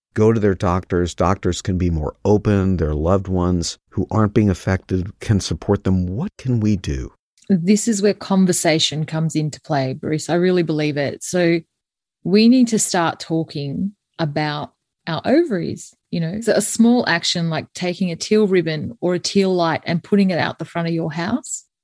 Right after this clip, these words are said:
Speaker 2: starts a conversation with your neighbor. And that there starts breaking down the barriers and the stigma associated with talking about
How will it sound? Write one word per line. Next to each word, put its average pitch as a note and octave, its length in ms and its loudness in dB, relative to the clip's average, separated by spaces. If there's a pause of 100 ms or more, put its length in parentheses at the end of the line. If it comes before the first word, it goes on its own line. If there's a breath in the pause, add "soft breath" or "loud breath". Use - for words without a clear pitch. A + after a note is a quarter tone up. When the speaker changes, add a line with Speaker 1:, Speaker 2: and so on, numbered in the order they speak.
(200)
Speaker 2:
starts - 320 0
a - 40 -18
conversation F3 560 -2
with E3 100 -2
your E3 100 -2
neighbor. D#3 480 -4 (760 soft breath)
And G3+ 280 2 (160)
that G3 440 -2
there G#3 460 0 (240)
starts - 320 -4
breaking G3+ 580 2
down G#3 220 0
the G3 80 0
barriers E3 640 -4
and E3 160 -2
the E3 60 -2
stigma E3+ 800 -2
associated E3+ 720 -2
with D#3+ 160 -2
talking G3 460 2
about D#3 360 -2